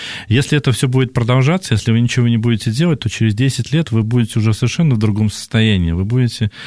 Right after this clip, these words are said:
ну, вы будете, э, с набором, с букетом всевозможных психологических проблем. Это будет отражаться на ваших детях,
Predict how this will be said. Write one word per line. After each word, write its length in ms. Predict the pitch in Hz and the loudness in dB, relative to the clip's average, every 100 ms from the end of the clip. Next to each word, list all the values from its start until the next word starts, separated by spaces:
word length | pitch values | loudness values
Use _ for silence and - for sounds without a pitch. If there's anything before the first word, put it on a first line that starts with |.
| - - - - | -14 -14 -16 -6
ну, 300 | 104 127 165 | 0 4 4
вы 180 | 135 120 | 2 0
будете, 840 | 120 147 131 - - 120 120 117 104 | 0 0 0 -2 0 2 4 2 2
э, 880 | 113 107 107 107 107 107 98 98 90 | 2 4 4 2 2 2 2 0 -2
с 140 | - | 0
набором, 580 | 131 135 123 151 113 107 | 0 2 2 2 2 2
с 100 | 95 | 0
букетом 640 | 101 120 - 120 110 98 95 | 0 0 0 0 2 0 0
всевозможных 600 | - 104 104 107 95 92 | 0 0 2 0 0 -4
психологических 760 | - - 107 101 98 - 107 - | -6 -2 0 0 -2 -2 -4 0
проблем. 440 | 120 123 175 165 | 0 2 2 2
Это 160 | 113 101 | 0 0
будет 220 | 101 98 | 0 -2
отражаться 460 | 90 101 104 - - | -2 0 0 -2 0
на 80 | |
ваших 260 | 104 101 110 | 0 0 0
детях, 340 | 131 175 - | 0 -2 -8